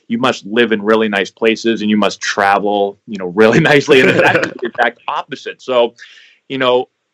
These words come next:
within the first couple road trips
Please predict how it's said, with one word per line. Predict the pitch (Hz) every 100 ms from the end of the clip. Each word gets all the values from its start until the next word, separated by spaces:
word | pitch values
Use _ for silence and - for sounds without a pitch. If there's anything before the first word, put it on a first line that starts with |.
| _ _
within | 156 165 - 202 196
the | 190
first | - 202 196 -
couple | - 185 180
road | 170 196 190
trips | - 147 - - -